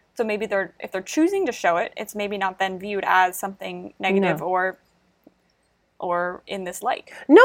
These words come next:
Speaker 2: and you know that the Egyptians would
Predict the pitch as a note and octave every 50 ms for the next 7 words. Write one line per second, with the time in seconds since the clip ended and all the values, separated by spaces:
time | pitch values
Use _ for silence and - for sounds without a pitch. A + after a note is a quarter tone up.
0 | C5+ - C4 B3 B3+ C4+ E4+ G#4 A4 F4+ D4+ C4 A3 F#3+ F#3+ G#3 B3 B3 B3 A#3
1 | C4 B3+ B3+ B3+ G#3+ A3+ C4+ D4 - - - C4+ B3 A#3 A3 F#3+ G3 G3 G#3+ A3
2 | G#3+ G#3+ G3 G3